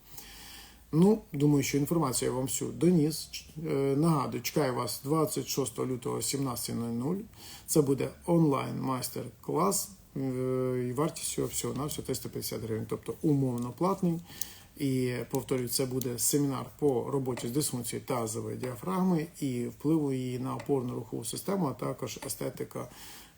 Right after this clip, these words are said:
е, естетику тіла, да? І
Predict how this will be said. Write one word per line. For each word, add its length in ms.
е, 200
естетику 600
тіла, 360
да? 400
І 600